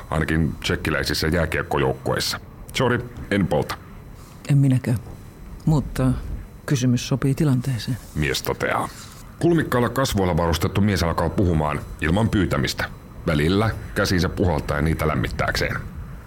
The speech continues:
Speaker 2: Kaksituhatta kaksikymmentäkolme se alkoi keväällä. Perkele,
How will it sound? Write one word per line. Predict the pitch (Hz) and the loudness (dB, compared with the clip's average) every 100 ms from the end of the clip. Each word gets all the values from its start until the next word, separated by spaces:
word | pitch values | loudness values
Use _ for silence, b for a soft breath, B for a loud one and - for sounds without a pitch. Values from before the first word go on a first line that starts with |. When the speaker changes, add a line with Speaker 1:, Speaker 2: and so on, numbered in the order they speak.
| - - | -6 -2
Speaker 2:
Kaksituhatta | 160 - 143 151 - | -2 -2 0 0 0
kaksikymmentäkolme | 151 - - - - 143 131 139 | -2 -2 -4 -4 0 2 2 0
se | - 127 | 0 2
alkoi | 139 147 - 113 - - - - | 2 0 -2 -2 -4 -18 -8 0
keväällä. | 156 147 135 127 - - - - - | 4 4 4 0 -4 -18 -20 -18 -2
Perkele, | 214 160 - 139 139 | 2 2 2 0 0